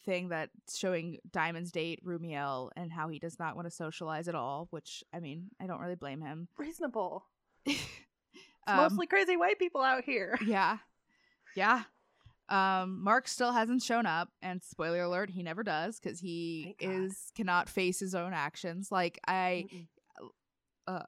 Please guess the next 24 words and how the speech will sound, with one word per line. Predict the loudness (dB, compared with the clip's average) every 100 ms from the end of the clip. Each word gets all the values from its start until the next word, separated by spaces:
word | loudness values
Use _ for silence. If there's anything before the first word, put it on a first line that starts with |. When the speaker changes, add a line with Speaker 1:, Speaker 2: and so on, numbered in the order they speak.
| -12 -12
Speaker 1:
it's | -8 -8 -8
just, | -8 -10 -16 _ _ _ -16
yeah, | -14 -14 -12
like, | -6 -2
you're | 2
an |
asshole | 4 4 2 -2
and | -2
you | -4
can't | -6 -6 -6
even, | -10 -10
like, | -10 -14 _ -6
face | -6 -6 -8
up | -10 -10
to | -12 -12
it. | -12 -16 _ _ _ _ _ _ _
Speaker 2:
Yeah. | 0 0 0 -8 _ _ _ _ -2
Which, | -2 0
I | 2
mean, | 4 4
it's | 2 0 -20 -6
kinda | 0 2
good, | 2 2 2 -2
'cause | -12 -12